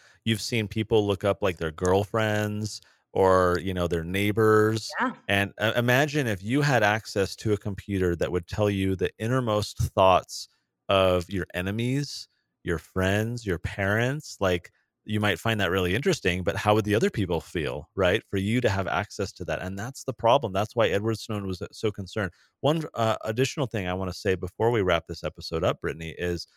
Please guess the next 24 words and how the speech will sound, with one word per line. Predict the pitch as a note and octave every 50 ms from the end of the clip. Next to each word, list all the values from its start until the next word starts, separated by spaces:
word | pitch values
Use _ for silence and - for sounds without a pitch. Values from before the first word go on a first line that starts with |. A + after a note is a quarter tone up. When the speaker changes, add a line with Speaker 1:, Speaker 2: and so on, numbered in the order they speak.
| _ _ _ _ _
Speaker 1:
when | G#2+ G#2
we | A2+ C#3
go | D#3 G3+ F3+
back | A#2 G#2+ G2+ A#2 B2+ - -
to | - - A2 G2+
the | G2 G2 F#2
question | - - G#2 G2+ - - G2+
of | F#2 F2
why | F2 F#2 F#2+ F2+ G2 G#2+ A#2
did | G#2+ A2+ G2+ - -
Edward | F#2 F#2 F2+ F#2+ F#2 E2+
do | D#2+ F2+ F2+ F2
this? | D#2+ D#2+ D2 - -
Why | F2+ F#2 F2+ F#2 G#2+
did | B2+ B2+ A#2+ G2+
he | G#2 G2+
take | - - G2 F#2 - _
Speaker 2:
Yeah. | - - - -
Speaker 1:
all | A#2+ B2 B2+ B2+ B2 A#2 A2+
of | A2 G2+
this | G#2+ G#2+ - -
information, | A2 G2 F#2 G2 F#2 F#2 F#2 - - F2+ E2 - _ _ _ _ _
which | - A2+ - -
he, | B2+ A#2+ G#2+